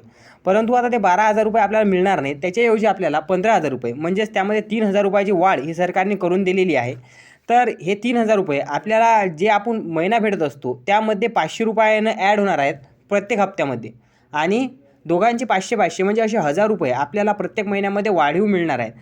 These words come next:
आणि हे महिने कधी मिळणार आहेत? कारण की आता जे तालुके आणि जिल्हा पातळीवर आहे हे सरकार सक्रिय झालेली आहे. कारण की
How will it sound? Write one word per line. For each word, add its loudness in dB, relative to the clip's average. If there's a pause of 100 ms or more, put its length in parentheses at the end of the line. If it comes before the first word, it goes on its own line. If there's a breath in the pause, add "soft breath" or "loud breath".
(240 loud breath)
आणि -2
हे 0
महिने 0
कधी 2
मिळणार 0
आहेत? 0
कारण 0
की -2
आता 0
जे -2 (100)
तालुके -2
आणि 0
जिल्हा -2
पातळीवर 0
आहे 0 (320 loud breath)
हे -2
सरकार 0
सक्रिय -2
झालेली -2
आहे. -12 (240 loud breath)
कारण 0
की 0